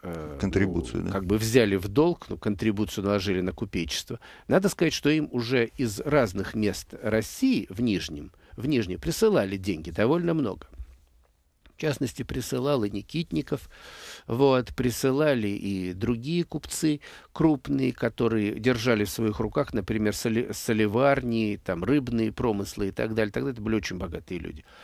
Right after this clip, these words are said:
Speaker 1: Вот. Но они взяли еще. Потом некоторые купцы даже еще в двадцатые годы семнадцатого века жаловались.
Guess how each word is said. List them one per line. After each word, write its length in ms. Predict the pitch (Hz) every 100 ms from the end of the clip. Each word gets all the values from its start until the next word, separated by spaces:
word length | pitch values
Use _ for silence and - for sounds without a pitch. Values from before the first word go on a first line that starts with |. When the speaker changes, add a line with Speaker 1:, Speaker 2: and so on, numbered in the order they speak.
| - - - -
Speaker 1:
Вот. 420 | 127 131 110 127
Но 100 | 139
они 160 | 196
взяли 320 | 185 190 190 196
еще. 460 | 175 - - 90
Потом 340 | - 101 156 143
некоторые 380 | 120 - 135
купцы 320 | 120 127 - 117
даже 280 | 113 107 107
еще 260 | 101 107
в 80 | 101
двадцатые 500 | 101 110 - - 107
годы 180 | 98 98
семнадцатого 500 | 104 101 98 - 110
века 120 | 107
жаловались. 840 | 95 - - - 50 50 - -